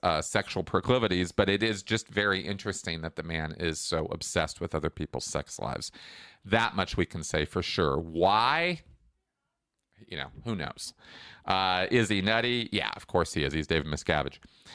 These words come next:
Um, yeah, does he? Okay, Steve Wood. Does David Miscavige have a partner these days now that his wife is out of the picture?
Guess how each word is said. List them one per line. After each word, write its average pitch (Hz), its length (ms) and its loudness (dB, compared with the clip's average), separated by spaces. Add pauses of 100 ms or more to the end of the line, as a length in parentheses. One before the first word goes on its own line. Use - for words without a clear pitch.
(360)
Um, 120 680 4 (580)
yeah, 160 240 6
does 139 160 6
he? 156 240 6
Okay, 156 300 4
Steve 160 260 4
Wood. 170 220 6
Does 113 180 2
David 131 320 4
Miscavige 131 560 2
have 135 160 2
a 135 60 2
partner 156 560 2
these 110 240 2
days 110 320 4
now 120 160 4
that 120 60 2
his 117 220 2
wife 113 360 4
is 117 100 4
out 123 140 4
of 127 80 2
the 127 40 -8
picture? 98 560 2